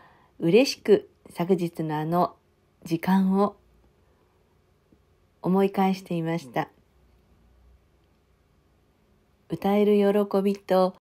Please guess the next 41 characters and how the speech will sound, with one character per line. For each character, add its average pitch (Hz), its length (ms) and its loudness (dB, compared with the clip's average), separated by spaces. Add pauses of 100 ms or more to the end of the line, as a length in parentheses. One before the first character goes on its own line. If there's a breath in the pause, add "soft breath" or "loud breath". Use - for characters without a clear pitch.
(840)
こ 202 100 -8
れ 226 120 2
ま 262 160 0
で 240 140 -4
に 185 180 -2
な 233 200 -2
い 330 120 -2
曲 214 380 0
を 190 80 2
歌 196 260 0
う 202 80 2
と 180 160 -2
い 170 120 2
う 156 120 0
挑 202 280 0
戦 220 400 -2
も 214 160 2
さ 208 200 -2
せ 202 160 0
て 202 140 2
い 196 60 0
た 190 140 0
だ 190 140 -2
い 185 80 -6
て、 185 280 -2 (2250 soft breath)
充 175 260 0
実 214 380 -4
し - 140 -14
た 220 360 -2 (1500)
コ 190 160 -2
ン 185 40 0
サ 170 180 -2
ー 156 40 -8
ト 160 140 -10
ま 151 160 -6
で 147 160 -8
の 139 300 -8 (720)
準 175 200 0
備 175 160 2
期 - 160 -16
間、 151 240 -6